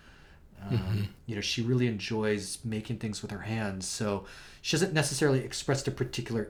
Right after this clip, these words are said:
Speaker 1: interest in it, but it does, I think, marry a bunch of things that she already likes to do and maybe just opens her up to a new avenue, a new, um, method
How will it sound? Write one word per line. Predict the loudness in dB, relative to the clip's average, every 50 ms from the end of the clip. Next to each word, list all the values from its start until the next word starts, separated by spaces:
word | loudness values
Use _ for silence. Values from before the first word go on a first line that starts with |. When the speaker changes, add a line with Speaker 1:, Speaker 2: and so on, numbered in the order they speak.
| -4
Speaker 1:
interest | -6 -4 -4 0 -2 -2 0 0
in | 0 0
it, | 0 0 0
but | 0 0
it | 0 -2 -4 -2
does, | 2 2 4 4 4 2 2
I | -2 -4 -4
think, | 0 2 2 2 2 -2 -8 -14 -16 -20 -20 -20 -20 -20 -20 -20 -10 -6
marry | -2 0 2 4 4 6 6 4
a | 4
bunch | 2 2 0 0 0 -2
of | -4 -2
things | -2 -2 -2 -2 -2 -4
that | -2 -2
she | 0 0 0 0
already | 2 2 4 4 4 2
likes | 2 2 0 0 0 -2
to | -4 -4
do | -2 0 2 2 2
and | 0 0
maybe | -2 -2 -2 -2
just | -2 -2 -2 -4 -4 -6 -4
opens | -4 -4 -2 -2 -4 -2
her | -2 -2
up | -2 -2
to | -4 -2 -2 -2
a |
new | -2 -2 -2 -2 -2 0 0 -2 -4 -6 -8 -18 -14 -4 2
avenue, | 4 4 4 4 2 0 0 0 0
a | 0
new, | 0 0 0 0 -2 -2 -6 -8 -12 -16 -16 -16 -14 -14 -16 -18 -20 -20 -18 -12 -6
um, | -4 -2 -2 -2 -4 -6 -8 -12 -16 -20 -20 -20 -12 -8 -8 -6 -2
method | 0 2 2 2 2 2 2 2 2 2 0 -2 -8